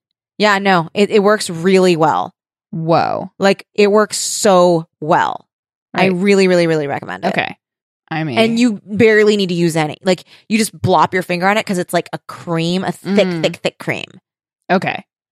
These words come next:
Speaker 1: You just blop your finger on it once, and then you can just, like, put it on, and it
Speaker 2: And
Speaker 1: looks
Speaker 2: how many colors are there?
Speaker 1: Um, I don't know. The color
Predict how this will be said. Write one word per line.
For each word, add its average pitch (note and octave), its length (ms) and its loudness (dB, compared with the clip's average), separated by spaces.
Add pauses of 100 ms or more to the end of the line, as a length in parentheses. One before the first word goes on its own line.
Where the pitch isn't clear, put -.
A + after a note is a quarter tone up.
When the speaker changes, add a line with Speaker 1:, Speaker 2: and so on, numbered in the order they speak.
(140)
Speaker 1:
You G3 80 0
just E3+ 180 -4
blop F3 240 0
your G#3+ 100 -4
finger G3+ 180 -4
on F#3 100 2
it - 80 -6
once, E3 340 -2
and F3 140 -4
then D#3+ 160 -4
you D#3 80 -8
can E3 160 -10
just, D3+ 280 -10
like, G#2 320 -6 (460)
put F3+ 140 -2
it E3 80 2
on, C3+ 180 0
and C3 80 -4
it - 100 -6
Speaker 2:
And A3 140 2
Speaker 1:
looks A#3+ 100 -2
Speaker 2:
how A#3+ 120 0
many A#3 160 0
colors D#3+ 400 -2
are - 60 -12
there? G2+ 260 -8 (500)
Speaker 1:
Um, F#3 760 2 (260)
I G#3 520 0 (480)
don't F3+ 380 0
know. D#3+ 680 -2
The F#3+ 120 -2
color A#3+ 380 0